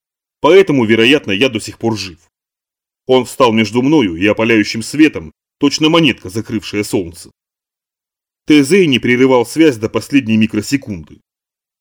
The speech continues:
Каждый миг рукопашной, каждый последний отсчёт, каждый вздох, все шаги и ходы. В моём распоряжении телеметрия.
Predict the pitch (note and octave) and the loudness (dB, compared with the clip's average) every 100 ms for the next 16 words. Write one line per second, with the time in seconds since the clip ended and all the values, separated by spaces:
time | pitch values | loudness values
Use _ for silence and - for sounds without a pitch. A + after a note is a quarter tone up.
0 | _ F3+ F3 D3+ C#3+ C#3+ C3+ C3 C#3+ G#2+ | _ 4 4 4 2 4 2 0 0 -2
1 | E2+ - - _ _ _ _ F3+ D#3 D3+ | -4 -12 -20 _ _ _ _ 2 2 0
2 | D3+ - C#3 A#2 B2+ C3+ - G2 - _ | -2 0 0 2 0 0 -2 -6 -14 _
3 | _ _ D3+ B2 D3 B2+ A#2 A#2 - _ | _ _ 0 4 2 0 -4 -6 -6 _
4 | _ _ _ _ _ - D#3+ - A#2+ A2+ | _ _ _ _ _ 0 2 2 0 0
5 | A2 - B2 G#2 - _ _ _ _ _ | 0 0 -2 -4 -16 _ _ _ _ _
6 | _ G2 B2+ C#3 A2+ A2 - B2+ B2 C3 | _ -2 4 4 4 -2 0 0 2 0
7 | G#2 A#2 A2 A#2 A2+ F#2 D#2+ | 0 -2 -2 -2 -4 -14 -18